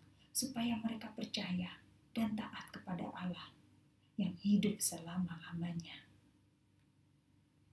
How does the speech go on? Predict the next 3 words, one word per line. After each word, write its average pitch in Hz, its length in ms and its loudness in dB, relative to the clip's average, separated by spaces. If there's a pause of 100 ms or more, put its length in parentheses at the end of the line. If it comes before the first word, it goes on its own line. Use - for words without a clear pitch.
(760)
Kemuliaan 226 840 6
sampai 226 460 4
selama-lamanya 190 1120 2